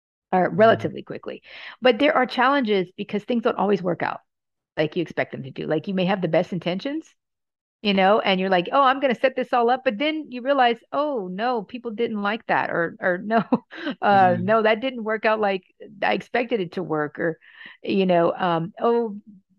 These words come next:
Speaker 1: you know, um, now they want me to go back and do something different than what I, you know, what I, I put all this work into something and then, oh,
Speaker 2: Mm-hmm.
Speaker 1: no, I gotta go back and change the whole thing up because somebody
Speaker 2: Yeah.
Speaker 1: made a different decision and now they want it differently." <laughs>
Speaker 2: Ah,
Speaker 1: So, you
Speaker 2: yeah.
Speaker 1: know, there's,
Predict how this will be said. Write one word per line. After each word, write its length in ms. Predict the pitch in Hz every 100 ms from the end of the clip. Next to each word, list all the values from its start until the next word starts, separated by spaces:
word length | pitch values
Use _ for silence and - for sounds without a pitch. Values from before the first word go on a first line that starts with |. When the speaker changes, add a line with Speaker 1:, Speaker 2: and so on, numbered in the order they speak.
| _ -
Speaker 1:
you 160 | 214
know, 320 | 202 196 190 -
um, 320 | 190 180 170
now 200 | 175 202
they 140 | 220
want 160 | 214 214
me 60 | 208
to 60 |
go 140 | 208 202
back 240 | 196 196
and 80 | 185
do 80 | 208
something 400 | - 208 190 180
different 360 | 214 220 190
than 120 | 180 180
what 160 | 180
I, 200 | 175 170 160 _ _ -
you 80 |
know, 120 | 175 165
what 160 | 170
I, 200 | 151 147
I 60 | -
put 180 | - 269
all 140 | 254
this 180 | 247 240
work 280 | 226 240 247
into 200 | 208 214
something 400 | - 185 180 165
and 140 | 165
then, 180 | 165 160 117
oh, 100 | 226
Speaker 2:
Mm-hmm. 80 |
Speaker 1:
no, 120 | 220 214
I 80 |
gotta 200 | 202 202
go 100 | 208
back 200 | 196 196
and 100 | 156
change 480 | 147 - 202 254 196
the 120 | -
whole 340 | - - 247 277
thing 240 | 277 254
up 160 | 247 -
because 260 | 208 202 175
somebody 300 | 220 226 220
Speaker 2:
Yeah. 60 |
Speaker 1:
made 140 | 214 208
a 60 |
different 340 | 180 220 214 180
decision 500 | 175 247 220 165 170 - - -
and 120 | 185
now 160 | 190 208
they 80 | 202
want 240 | 196 202
it 80 | 185
differently." 560 | 190 214 196 165 156 -
<laughs> 60 | - - - 285 - -
Speaker 2:
Ah, 280 | 226 214 - 269
Speaker 1:
So, 160 | 233
you 120 | 233
Speaker 2:
yeah. 60 | 240
Speaker 1:
know, 120 | 226
there's, 220 | 214 220